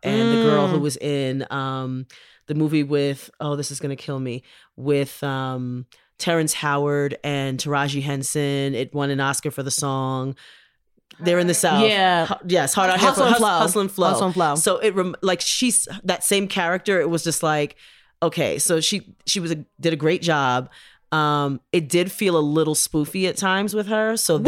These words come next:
Speaker 1: that
Speaker 2: I'm
Speaker 1: also
Speaker 2: fine. Yeah, but I appreciate that, actually.
Speaker 1: It took me out a little bit. I was kind of like, okay, so it's kind of a girl adventure sort of thing, but that's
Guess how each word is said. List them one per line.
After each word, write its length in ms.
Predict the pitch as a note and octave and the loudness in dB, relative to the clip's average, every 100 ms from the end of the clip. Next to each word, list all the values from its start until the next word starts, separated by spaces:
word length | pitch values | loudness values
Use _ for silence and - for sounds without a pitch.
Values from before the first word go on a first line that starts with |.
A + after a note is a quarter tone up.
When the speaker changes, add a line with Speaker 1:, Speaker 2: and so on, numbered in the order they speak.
| E4 | 4
Speaker 1:
that 40 | G4 | 4
Speaker 2:
I'm 80 | E4+ | 4
Speaker 1:
also 400 | D#4 D#4+ E3 D#3+ | 4 4 4 4
Speaker 2:
fine. 160 | - | 2
Yeah, 60 | G3 | 2
but 100 | C#4+ | 2
I 80 | G#4+ | 2
appreciate 500 | - F#4 F4+ G#3+ G3+ | 4 2 4 0 2
that, 180 | E3 C3+ | 2 2
actually. 440 | E3 - D#3+ A2+ | 0 0 -2 0
Speaker 1:
It 120 | A#3 - | 0 0
took 200 | F4+ F4 | 0 2
me 120 | F4 | 0
out 200 | - A3+ | 2 0
a 60 | A3+ | 0
little 200 | B3+ C4+ | 0 0
bit. 280 | A#3+ D4 C#4+ | 2 2 2
I 100 | F#3 | 0
was 160 | F#3 - | 0 0
kind 180 | G3+ G3 | 0 0
of 80 | |
like, 340 | F#3 D#3+ D#3+ - | 0 0 -2 -4
okay, 240 | E3 E3+ C#3+ | -6 -4 -4
so 580 | - D3+ C#3+ C#3 C#3 - _ _ _ _ _ _ _ _ - | -2 0 0 0 -4 -8 _ _ _ _ _ _ _ _ -2
it's 160 | A#3 - | -2 0
kind 240 | D4 D#4 | 0 0
of 80 | C4 | 0
a 60 | A3+ | 0
girl 320 | F#3+ G#3+ G#3+ | 2 2 2
adventure 420 | F#3 F#3 F#3+ G3+ | 0 0 0 0
sort 240 | G3+ A3 | 0 0
of 80 | A3 | 0
thing, 280 | A#3 A3 A3 | 0 0 0
but 340 | F#3+ E3+ D#3 - | 0 -2 -2 -2
that's 500 | F#3 F3+ - - | -2 -2 -8 -10